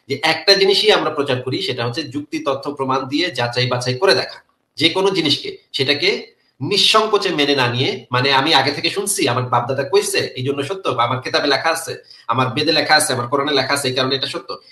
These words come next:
এইটার ভিতরে না থেকে যুক্তি তথ্য প্রমাণ দিয়ে যাচাই করে দেখা,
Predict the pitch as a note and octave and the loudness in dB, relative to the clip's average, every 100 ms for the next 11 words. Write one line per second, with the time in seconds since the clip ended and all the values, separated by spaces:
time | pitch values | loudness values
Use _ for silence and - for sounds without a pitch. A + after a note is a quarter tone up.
0 | - _ - F3 F#3 F#3 F3+ F3+ E3 C3+ | -20 _ -2 0 0 -2 -4 -4 0 0
1 | C#3+ E3 F#3 F#3+ F#3+ F3 - F#3+ F#3+ D#3 | 0 -4 -2 -2 -2 -8 -8 -6 -4 -4
2 | - - D3 D3 D3 D#3+ B2+ B2 D3+ D#3 | -6 -6 -2 -2 0 -2 -2 -2 -2 -4
3 | C#3+ C3 A2+ D3 F3 | -2 -2 -4 -4 -4